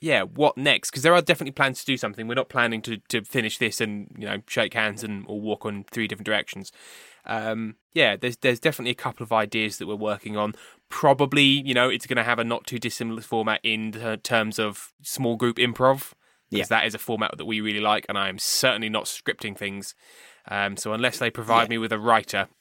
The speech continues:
Speaker 1: uh, and, well, at that
Speaker 2: <laughs>
Speaker 1: stage, I'm just being cast in a separate thing.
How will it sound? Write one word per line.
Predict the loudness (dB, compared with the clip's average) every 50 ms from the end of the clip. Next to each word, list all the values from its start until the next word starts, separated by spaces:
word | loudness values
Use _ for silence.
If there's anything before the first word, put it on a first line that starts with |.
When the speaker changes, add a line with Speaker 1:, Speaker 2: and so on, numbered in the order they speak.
| _ _ -4
Speaker 1:
uh, | -2 0 0 0 0 0 0 -2 -2
and, | -2 -4 -4 -4 -6 -10 -14 -18 _ -20 -20 -14 _ -4
well, | 0 2 4 4 4 4
at | 4
that | 2 2 0 0
Speaker 2:
<laughs> | -2
Speaker 1:
stage, | -2 -2 0 -2
I'm | -2
just | -2 -2 -2 0
being | 0 0 2
cast | 4 4 4 4 2 -2
in | -8
a | -6 -4
separate | -2 -4 -4 -4 -6 -4
thing. | -2 -2 -2 -4